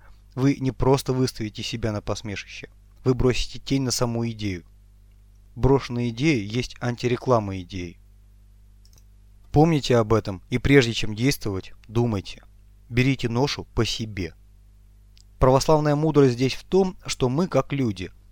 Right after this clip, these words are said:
которым Бог дал таланты и свободу воли, должны планировать свои действия, но с другой стороны понимать,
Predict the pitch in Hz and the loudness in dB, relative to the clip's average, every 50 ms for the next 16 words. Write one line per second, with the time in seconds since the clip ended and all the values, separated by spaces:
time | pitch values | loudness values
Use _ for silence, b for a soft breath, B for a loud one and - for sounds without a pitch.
0 | - - - 131 - - 147 139 139 127 127 147 151 143 135 131 131 127 - - | -20 -10 -10 -4 0 2 2 2 2 2 2 2 2 2 4 4 2 4 4 4
1 | 131 131 135 156 180 185 165 - - 107 110 104 - 123 120 123 139 147 143 151 | 4 6 6 4 4 4 0 -4 -6 -6 -6 -4 -4 -4 -4 0 -2 -2 0 0
2 | 151 139 127 113 101 95 87 82 - - - - - - - 127 131 131 143 160 | -2 0 0 -2 -2 -2 -4 -8 -10 -18 -20 -20 -20 -10 0 0 0 2 2 -2
3 | 147 - 135 135 143 143 135 123 117 104 - - 101 98 95 98 104 113 131 147 | 0 0 0 0 2 0 0 0 -2 -2 -2 -4 -4 -4 -6 -6 -2 -2 -2 -2
4 | 147 - - 104 101 110 117 117 - 135 131 127 151 170 165 - 151 147 151 147 | -2 -2 -6 -6 -4 -4 -4 -2 0 0 0 2 2 0 0 0 0 0 0 0
5 | 139 - - 143 151 160 160 147 117 95 92 - | -2 -2 -2 -2 0 0 0 0 -2 -4 -4 -8